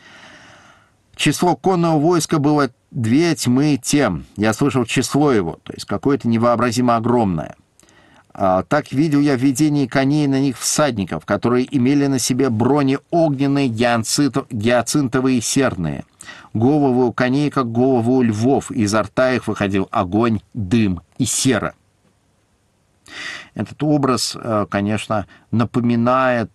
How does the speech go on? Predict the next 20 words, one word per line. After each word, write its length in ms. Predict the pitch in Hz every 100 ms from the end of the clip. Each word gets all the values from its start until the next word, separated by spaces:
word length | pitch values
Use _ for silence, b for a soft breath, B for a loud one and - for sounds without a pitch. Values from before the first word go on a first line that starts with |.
| -
э, 520 | 123 101 98 92 92
образ 520 | - 131 113 107 - -
войны, 600 | - 92 117 117 110 127
даже 240 | 123 110 98
не 120 | 104
столько 340 | - 117 -
древней, 520 | 104 101 117 127 107 95
сколько 500 | - 107 98 90 90 B B
современной, 800 | - - 117 135 156 147 98 85
когда 540 | - 85 85 95 98 90 B B B
мы 220 | - 92
вспоминаем 680 | 92 - 101 101 101 104 107 95 b b
боевую 400 | 107 110 101 101
технику, 460 | 101 135 117 98 87
которая 460 | 82 87 98 92 90
изрыгает 640 | 117 104 107 110 101 90
огонь, 320 | 95 104 104
дым 200 | 92 95
и 40 | 95
серу. 420 | - 101 78